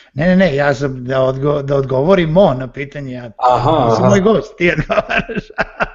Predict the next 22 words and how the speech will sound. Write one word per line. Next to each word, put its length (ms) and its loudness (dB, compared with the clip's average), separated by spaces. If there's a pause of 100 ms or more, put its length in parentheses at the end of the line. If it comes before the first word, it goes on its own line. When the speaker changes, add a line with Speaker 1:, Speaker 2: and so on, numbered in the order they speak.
(1700)
Speaker 2:
A, 440 0
sve 320 0
više 280 2
se 220 -6
traži, 760 0
e, 360 -4
specijalnost, 1300 -6 (920)
a 400 0
nekako 640 -2
ja 200 4
sam 540 -4 (280)
voleo 440 2
da 120 -2
budem, 720 0 (520)
ono, 300 -6 (320)
majstor 580 0
svih 280 -2
zanata, 500 -4
tako 280 -8
da 80 -2
sam, 260 -6 (560)
a, 120 -4